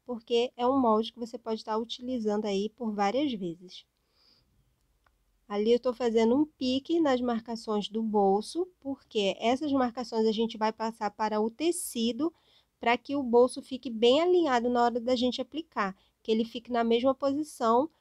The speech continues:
nos dois lados, né, pra não ficar nada torto. Então, é muito importante fazer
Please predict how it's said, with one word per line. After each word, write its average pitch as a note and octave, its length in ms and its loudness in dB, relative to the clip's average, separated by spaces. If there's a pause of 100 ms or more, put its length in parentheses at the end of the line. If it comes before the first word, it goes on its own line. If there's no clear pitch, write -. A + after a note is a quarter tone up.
(220)
nos A#3+ 240 0
dois A#3 300 4
lados, A#3 440 2
né, F#3+ 180 -4
pra G#3 180 -12
não G#3 120 -4
ficar A3 280 -6
nada G#3+ 280 -4
torto. G#3 560 -6 (1120)
Então, A3+ 220 2
é A#3+ 80 4
muito A#3+ 400 4
importante A3+ 800 -2
fazer A3+ 480 0